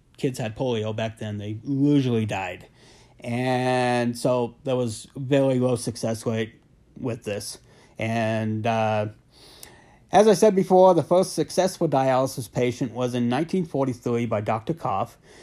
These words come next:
but this was not too effective because the amount of blood that they have to pull, um, they weren't pulling enough blood to clean it. So it, when you, if you, if you're not using fissulas and grafts,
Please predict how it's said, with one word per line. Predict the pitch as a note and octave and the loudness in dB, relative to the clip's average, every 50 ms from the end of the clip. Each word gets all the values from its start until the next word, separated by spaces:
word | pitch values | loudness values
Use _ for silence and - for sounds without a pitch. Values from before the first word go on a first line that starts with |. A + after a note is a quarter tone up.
| - - - | -20 -14 -6
but | - B2 A#2 - - | -6 -6 -6 -4 -2
this | C#3 F3 G3 F#3 - - | 0 0 0 0 0 -2
was | D#3+ C#3 B2+ | -2 -2 2
not | C3+ C3+ C#3 D3 D3 D#3 D#3+ C#3+ C#3+ | 2 4 4 6 4 4 2 2 0
too | - E3+ D#3+ | 0 2 2
effective | D#3 D#3+ D#3 C#3 B2 - A#2 G#2+ | 2 2 0 -2 -2 -2 -6 -6
because | G#2+ G#2+ G#2+ - B2+ A#2 | -6 -8 -6 -6 -6 -4
the | A2+ B2+ A#2+ | -4 -4 -2
amount | A#2+ A#2+ B2 C3 C3+ | 0 0 0 0 -2
of | B2 A2+ | -4 -4
blood | A#2+ C3 C3 C3 - | -2 -2 -2 -2 -2
that | C#3 C3 | -4 -6
they | C3+ | -4
have | C3+ C3+ C3+ B2+ - | -4 -4 -4 -4 -6
to | B2+ | -8
pull, | A2 - - A#2+ A#2+ B2+ C#3+ C#3 - - - - - - - _ _ _ - - | -8 -2 -2 0 2 2 0 -2 -6 -16 -20 -20 -20 -20 -20 _ _ _ -8 -4
um, | A#2+ A#2+ A#2 A2+ A2+ A2 G#2+ G#2 F#2 - _ - _ - | -4 -2 -2 -2 -2 -2 -4 -6 -8 -10 _ -20 _ -8
they | A#2+ A#2 | -4 -2
weren't | C3 C#3 C3 | -2 -2 -4
pulling | - D3 C#3+ C#3 C3+ | -4 -4 -2 -2 -2
enough | C3+ B2+ B2+ A#2+ A2 - | -2 -2 -4 -4 -4 -4
blood | C3+ C3+ C#3 C3 A2+ | -2 -2 0 -2 -2
to | - | -6
clean | - - - C3 B2+ A2+ | -12 -8 -6 -4 -4 -4
it. | G2 - - - - _ - | -6 -8 -12 -20 -20 _ -16
So | - - - C3 B2+ B2+ B2+ B2 B2 A#2+ A2 A2+ - - - - _ _ - | -8 -4 -2 0 0 0 0 0 0 -2 -4 -6 -12 -20 -20 -20 _ _ -6
it, | C3 C#3+ C#3+ C3+ A#2+ - _ _ _ _ _ _ _ _ _ _ _ _ _ _ _ _ _ - | -2 -2 -2 -2 -4 -8 _ _ _ _ _ _ _ _ _ _ _ _ _ _ _ _ _ -8
when | - E3 E3 E3 E3 | -2 0 2 2 2
you, | C#3+ D3 D#3 D#3 - _ _ _ _ - | -2 -4 -8 -10 -12 _ _ _ _ -4
if | D3+ E3 D#3+ - | -4 -2 2 4
you, | E3+ E3+ E3+ - | 4 4 4 2
if | E3+ D#3+ - | -2 -2 0
you're | F3+ F#3 | 0 0
not | G#3+ A3 G#3 | 0 0 2
using | F#3 F3+ E3+ D#3+ D3 C3 | 2 2 4 4 2 2
fissulas | - C#3+ C3+ C3+ - C#3 C3 B2 A#2 | 2 0 0 0 0 -2 0 0 0
and | A#2 A2+ A2 | 0 -2 -2
grafts, | A#2 B2 B2+ B2 A#2+ A2+ A2 - - - | -2 -2 -2 -2 -4 -4 -6 -8 -12 -18